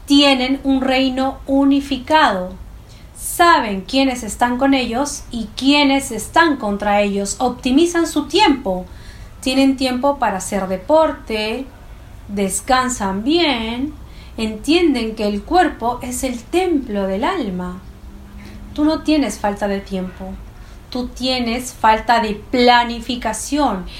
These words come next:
Es un proceso lento. No lo hagas más lento renunciando.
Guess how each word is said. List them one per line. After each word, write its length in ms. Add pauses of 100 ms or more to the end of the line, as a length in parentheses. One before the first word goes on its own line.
(140)
Es 200
un 180
proceso 600
lento. 420
No 140
lo 180
hagas 640
más 440
lento 880 (500)
renunciando. 1400